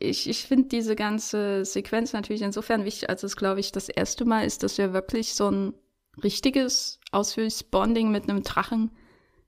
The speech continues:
gesehen haben. Ich hab immer das Gefühl gehabt, in Game of Thrones ging das alles viel zu leicht.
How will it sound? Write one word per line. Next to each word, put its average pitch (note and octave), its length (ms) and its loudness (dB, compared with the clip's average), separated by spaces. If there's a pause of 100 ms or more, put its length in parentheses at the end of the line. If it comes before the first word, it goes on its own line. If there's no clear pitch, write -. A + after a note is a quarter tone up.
(140)
gesehen G#3+ 560 4
haben. B3 260 4
Ich - 160 -4
hab G#3 140 2
immer G#3 160 2
das G3+ 160 0
Gefühl - 260 2
gehabt, G#3+ 260 2
in G3 100 2
Game F#3+ 180 4
of G3+ 160 -2
Thrones G3+ 300 2
ging G#3 160 2
das G3 160 -2
alles G3 260 -2
viel G#3 160 0
zu - 160 0
leicht. F#3+ 640 0